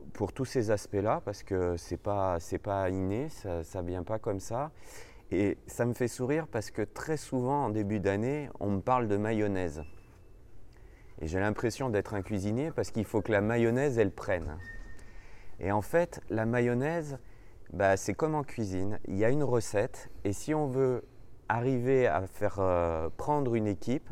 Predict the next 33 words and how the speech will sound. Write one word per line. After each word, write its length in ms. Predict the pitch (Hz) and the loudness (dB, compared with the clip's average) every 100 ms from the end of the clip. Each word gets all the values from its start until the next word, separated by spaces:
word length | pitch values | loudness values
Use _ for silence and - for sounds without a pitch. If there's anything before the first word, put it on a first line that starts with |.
| - | -2
à 120 | 92 | -2
constituer 680 | 92 139 - 131 - 123 117 | 0 -2 -2 -8 -6 -2 0
une 120 | 98 | 0
équipe 340 | 98 - 127 - | -2 0 -2 -2
qui 120 | - | -6
travaille 460 | - 135 131 113 | -2 0 2 2
bien 220 | 92 113 117 | 2 0 0
ensemble, 500 | 92 - 110 135 143 - - - - - - - - - | -2 -4 -4 -4 -8 -16 -12 0 0 2 0 -2 -6 -2
eh 100 | 95 | 2
ben, 460 | 95 104 101 98 87 - - - - - - | 4 6 4 2 -2 -6 -14 -16 -18 -14 -2
il 100 | 107 | -2
faut 240 | - 120 | 2 6
arriver 680 | 120 117 117 123 143 131 113 | 8 6 4 4 2 2 0
à 120 | - | -2
suivre 320 | 101 - 131 117 | -4 0 0 2
le 120 | 110 | -2
process 720 | - 110 - 113 143 - - - | 0 -2 0 0 0 -4 -8 -10
de 140 | 82 92 | -6 -6
construction 640 | - 113 - 120 - 117 | -4 -8 -4 -6 -4 -4
de, 540 | 117 98 92 92 87 82 | 0 2 2 2 0 -2
de 140 | 85 | 0
l'équipe. 480 | 98 104 - 98 - - - - - - - | 0 0 -4 -8 -8 -20 -20 -20 -20 -20 -4
Et 100 | 92 | -2
parfois, 640 | - 92 - 120 135 165 - - - | 2 0 0 2 2 2 -6 -10 -8
même 300 | - 98 131 | -4 0 0
quand 260 | 135 127 104 | -2 -4 -4
on 80 | 110 | -6
suit, 440 | - 110 117 113 | -6 -6 -2 0
euh, 180 | 92 87 | 0 0
le 100 | 90 | -2
process, 680 | - 90 - 120 139 - - - - - | -2 -6 -4 -4 -4 -6 -8 -10 -12 -12
on, 360 | 76 71 73 | -10 -8 -8
ben, 260 | - 73 76 | -8 -8 -10